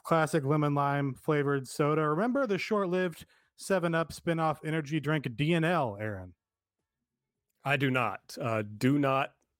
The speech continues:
Speaker 2: resuscitate? I don't, what does it stand for?
Speaker 1: <laughs> I, I don't think that it stood for anything. It's seven up upside down is the letters D N L.
Speaker 2: Oh.
Speaker 1: I would show you that now, but I'd be afraid that I'll pour my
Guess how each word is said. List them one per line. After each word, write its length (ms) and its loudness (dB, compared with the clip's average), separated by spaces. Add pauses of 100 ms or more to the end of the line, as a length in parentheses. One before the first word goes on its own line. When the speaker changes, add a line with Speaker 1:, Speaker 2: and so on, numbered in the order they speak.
Speaker 2:
resuscitate? 880 0
I 140 0
don't, 180 0
what 100 2
does 120 2
it 60 -2
stand 200 2
for? 320 0 (220)
Speaker 1:
<laughs> 240 -16
I, 140 4
I 160 2
don't 260 0
think 140 2
that 120 2
it 120 -2
stood 200 0
for 140 2
anything. 440 0
It's 200 -4
seven 300 0
up 200 -2
upside 420 0
down 440 -2
is 140 -6
the 60 -2
letters 420 -2
D 120 -2
N 220 2
L. 140 0
Speaker 2:
Oh. 420 0 (680)
Speaker 1:
I 80 2
would 140 2
show 140 -2
you 160 2
that 180 0
now, 240 0
but 80 0
I'd 100 -2
be 140 -2
afraid 300 0
that 80 2
I'll 80 2
pour 240 0
my 260 0